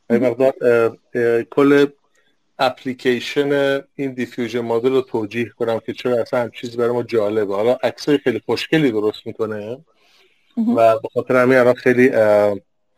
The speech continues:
Speaker 1: در واقع مورد توجهه. اما، اه، چرا این قضیه اینقدر قضیه مهمیه؟ یعنی، اه، اهمیتش در چی هست؟ اه، و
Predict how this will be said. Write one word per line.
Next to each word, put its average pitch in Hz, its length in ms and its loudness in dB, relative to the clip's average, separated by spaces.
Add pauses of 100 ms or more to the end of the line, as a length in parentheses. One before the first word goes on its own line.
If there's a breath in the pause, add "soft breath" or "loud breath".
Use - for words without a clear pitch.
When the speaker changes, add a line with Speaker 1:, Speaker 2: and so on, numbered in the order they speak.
(400)
Speaker 1:
در 107 280 -2
واقع 107 240 -2
مورد 123 320 2
توجهه. 110 1000 -2 (100)
اما، 123 360 0 (240)
اه، 113 300 -4 (640)
چرا 160 280 0
این 156 140 -2
قضیه 123 320 -4
اینقدر 131 440 -6
قضیه 110 260 -6
مهمیه؟ 110 680 -4
یعنی، 107 380 -8
اه، 101 340 -6 (540 soft breath)
اهمیتش 117 840 -2 (180)
در 98 280 -2
چی - 340 -6
هست؟ 120 580 -4
اه، 110 440 -6 (420 soft breath)
و 123 100 4